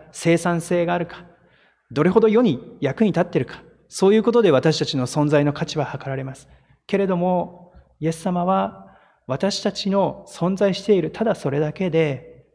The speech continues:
あなたは素晴らしいと言ってくださった。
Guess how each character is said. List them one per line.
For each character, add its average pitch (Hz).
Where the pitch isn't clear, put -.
あ 131
な 139
た 135
は 120
素 -
晴 147
ら 156
し 185
い 180
と -
言 131
っ -
て 143
く 139
だ 135
さ -
っ -
た。 -